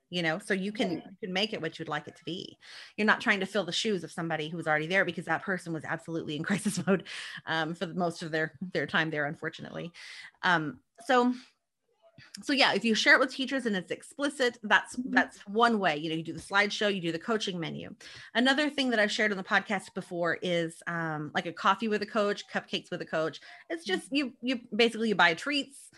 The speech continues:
Speaker 1: you set up a time for people to come get the treats. And while they're there, you tell them about what you do and what you
Speaker 2: Right.
Speaker 1: ask them some questions about what they would like support in.
Speaker 2: Mm-hmm.
Speaker 1: Um, what are you working on right now? What are you excited about? You know,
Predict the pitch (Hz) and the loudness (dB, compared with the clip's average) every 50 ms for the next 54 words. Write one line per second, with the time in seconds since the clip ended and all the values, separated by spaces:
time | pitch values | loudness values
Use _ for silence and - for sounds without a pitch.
0 | - _ _ - 190 185 - 220 202 202 196 - - - - 277 262 254 247 247 | -20 _ _ -10 -8 0 4 6 6 6 4 2 -2 0 4 4 4 6 4 2
1 | - - 226 220 202 202 196 185 - 208 175 175 170 180 - - - - 226 - | -2 -4 -6 -4 -2 -4 -4 -2 -2 -2 -2 -2 -2 0 -2 -2 -2 -4 -6 -2
2 | - 196 190 180 - - - - 196 190 190 190 190 180 175 170 165 175 170 170 | -2 0 0 -2 -4 -4 -4 -2 -2 2 4 6 6 6 4 0 0 2 2 2
3 | 170 170 175 175 165 - 170 156 151 156 151 151 135 131 139 - 95 87 151 160 | 2 2 0 -4 -2 -2 -2 -2 -2 -4 -4 -4 -4 -4 -4 -4 -6 -6 -6 -4
4 | 165 190 208 208 - - 170 165 165 160 151 - _ 180 165 165 - 160 165 - | -2 -2 -2 -2 -2 -2 -2 -2 -2 -4 -4 -6 _ -6 -6 -2 0 0 -2 -2
5 | - - 160 - 160 165 - - 170 165 - 160 151 143 143 143 139 - 170 165 | -4 -8 -8 -8 -8 -6 -2 -2 -2 -2 -2 -4 -6 -4 -2 -2 -2 0 -2 -2
6 | 165 - 160 165 160 147 151 147 147 143 143 - 170 - - 294 302 285 294 294 | -2 -2 -2 0 -2 -2 -2 -4 -4 -4 -6 -10 -14 -6 -2 -2 0 0 0 0
7 | 285 285 285 285 285 - - - - - 190 190 185 180 175 165 160 156 151 147 | 2 2 0 0 -2 -6 -14 -18 -16 -18 -18 -16 -8 -4 -2 -2 -2 -2 -4 -6
8 | 147 - - 196 202 190 185 185 180 208 262 262 262 277 262 254 247 247 247 240 | -6 -6 -2 0 0 2 2 0 0 0 0 2 2 2 4 4 4 6 4 4
9 | - 233 247 233 233 226 220 220 202 196 180 185 160 - - - 269 262 247 220 | 4 4 4 4 6 6 6 4 4 2 0 0 -2 -6 -4 0 2 2 2 2
10 | 214 196 196 185 180 185 180 175 175 175 175 - 196 180 170 156 151 | 0 0 0 0 2 2 4 4 4 2 0 -2 -4 -6 -6 -6 -8